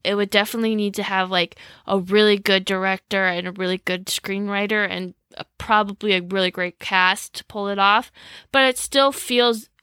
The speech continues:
for a movie made in the sixties, still felt very fresh. I hadn't seen a movie like that, and,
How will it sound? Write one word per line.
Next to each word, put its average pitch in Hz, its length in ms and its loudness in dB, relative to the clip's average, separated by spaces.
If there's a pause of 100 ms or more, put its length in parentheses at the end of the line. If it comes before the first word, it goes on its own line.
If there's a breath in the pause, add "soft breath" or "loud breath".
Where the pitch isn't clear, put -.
(280)
for 240 240 2
a 226 60 6
movie 226 340 2
made 208 380 2
in 202 140 -2
the 190 80 -6
sixties, 226 560 -4
still 208 400 0
felt 196 440 -2
very 196 320 0
fresh. 202 640 0 (380 loud breath)
I - 80 2
hadn't 427 260 4
seen 370 240 2
a 381 40 4
movie 277 300 2
like 190 240 0
that, 185 240 2
and, 190 360 -4